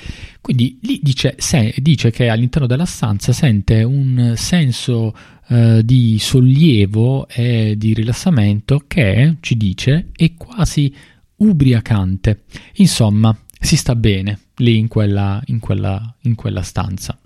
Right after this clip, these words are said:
Ehm, è lì che lui recupera energie, eh, laddove invece la vita dell'ufficio può essere particolarmente,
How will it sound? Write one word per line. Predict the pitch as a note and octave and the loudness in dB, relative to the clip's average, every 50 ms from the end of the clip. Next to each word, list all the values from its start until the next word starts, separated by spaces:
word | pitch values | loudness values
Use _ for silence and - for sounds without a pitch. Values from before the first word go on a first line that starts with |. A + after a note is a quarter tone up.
| _ _ - - - - - - - - - - - - _ | _ _ -20 -20 -20 -20 -20 -20 -20 -20 -20 -20 -20 -16 _
Ehm, | - - A#2 G#2+ G#2+ G#2 G2+ G2+ G2 G2 G2 G2 G2 G2+ G#2+ A#2+ - _ _ _ _ _ _ _ | 0 2 2 4 4 4 2 0 0 -2 -4 -6 -8 -10 -12 -14 -18 _ _ _ _ _ _ _
è | - G3 | 2 2
lì | G3 E3 A#2+ G2+ - - _ _ _ | 4 4 4 2 0 -4 _ _ _
che | - B2 A2+ G#2 G#2 | -2 -2 0 0 0
lui | A2 B2 C3+ B2+ A#2 A2 G#2+ | 0 0 0 0 0 0 0
recupera | - A#2 - - C#3 B2+ B2 - A2+ G#2+ A2 G#2+ G#2+ A2 - | 0 0 0 0 -2 0 0 0 -2 0 0 -2 -4 -4 0
energie, | - A#2+ A2+ A2+ A2 A2 A2 G#2+ A#2 B2+ B2 A2 G#2 G2+ G2+ G2+ G2 G#2 - _ _ | 2 2 4 4 2 2 0 2 2 4 4 6 4 4 4 2 0 -2 -6 _ _
eh, | - B2 A#2 G#2+ G#2 G2+ | -2 0 0 0 0 0
laddove | G#2 A2+ B2 B2 A#2 A#2+ A2 G2+ G2+ A#2 | 0 -2 -2 0 0 -2 -2 0 0 0
invece | B2+ C3 A#2 G#2+ G2 F#2 F#2+ - - A2+ - | 0 0 0 0 0 -2 -2 -4 -4 -4 -2
la | G#2+ | 0
vita | A2 A#2 A2+ - A2+ | 0 0 0 0 2
dell'ufficio | G#2+ A2 B2+ B2 - - - - - - A2 | 2 2 0 0 -2 -4 -6 -6 -2 -2 -4
può | G#2 - A2+ G#2+ | -2 -2 -4 -4
essere | A2 - - - - G#2+ G#2+ G#2+ | -4 -6 -6 -4 -2 -2 -2 -2
particolarmente, | - - G#2+ - - A#2 - A2+ G#2 G2+ G2 G2 G2 G2 F#2+ F#2+ - A2 G2+ | -2 -2 -2 -2 -2 -4 -2 0 0 0 0 -2 -2 -4 -4 -4 -4 -4 -6